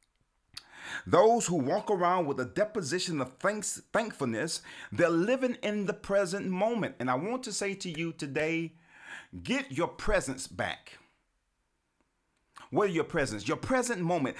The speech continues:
The, the moment, stop focusing on what's gonna happen down the road. People who are thankful are thankful for what they have right now, where they are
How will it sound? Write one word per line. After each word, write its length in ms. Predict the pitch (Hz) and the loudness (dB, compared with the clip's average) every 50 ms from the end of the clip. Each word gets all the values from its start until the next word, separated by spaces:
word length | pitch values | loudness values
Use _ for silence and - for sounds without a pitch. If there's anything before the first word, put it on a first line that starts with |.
| - - | -8 -8
The, 260 | 135 127 131 160 156 | -6 -6 -4 -4 -2
the 120 | 143 160 | 0 0
moment, 400 | 160 165 240 277 302 262 247 254 - - | 0 2 2 2 2 0 -2 -4 -6 -12
stop 340 | - - - 262 269 - - | -8 -2 2 2 2 2 0
focusing 520 | - - 247 254 254 247 226 220 226 226 - | 0 2 2 2 4 2 -2 -2 -2 0 2
on 280 | - 208 214 214 208 | 4 4 4 4 4
what's 200 | 185 214 190 185 | 4 4 4 4
gonna 280 | - - 208 202 208 196 | 2 0 0 2 2 2
happen 340 | 180 190 196 196 220 214 202 | 2 2 2 0 0 0 2
down 220 | 202 202 202 202 | 2 2 2 2
the 100 | 214 220 | 2 2
road. 480 | 214 214 226 226 220 175 107 - - - - - - - _ _ - _ _ _ - - - - - - | 2 4 4 4 4 2 0 -2 -6 -16 -20 -20 -20 -20 _ _ -20 _ _ _ -20 -16 -16 -14 -2 4
People 300 | - 285 311 302 - 269 | 4 6 6 8 8 8
who 80 | 240 | 10
are 100 | 208 214 | 8 6
thankful 580 | - - - - 247 285 302 302 294 - 190 190 | 6 2 -2 2 4 4 4 4 2 4 4 6
are 140 | - 160 151 | 6 6 4
thankful 560 | - - - 247 269 294 277 - - 233 233 | 4 0 0 2 2 2 2 2 6 4 4
for 500 | 233 - - - 202 196 196 196 196 190 | 4 2 0 2 4 6 8 8 8 6
what 380 | 175 151 175 214 214 - 143 135 | 6 4 4 4 4 2 2 4
they 220 | 185 185 190 190 | 4 4 6 4
have 720 | 170 131 147 180 180 180 180 180 180 175 175 170 170 175 - - - - - | 2 2 2 2 4 4 6 6 6 6 6 6 4 2 -2 -10 -16 -12 -6
right 540 | - 95 107 139 156 165 165 160 156 156 - - _ - | -4 0 4 6 6 6 6 6 2 0 -4 -10 _ -2
now, 640 | - 113 120 131 143 156 160 156 151 156 156 160 156 - - - - - | 0 2 2 4 6 6 6 6 6 6 4 2 0 -4 -12 -20 -14 -6
where 260 | - 95 127 147 147 | -2 2 4 4 4
they 360 | 139 113 107 139 139 - - - | 4 2 2 2 2 0 -2 2
are 500 | - 151 156 151 160 160 156 160 165 156 | 8 10 12 12 12 12 12 10 8 4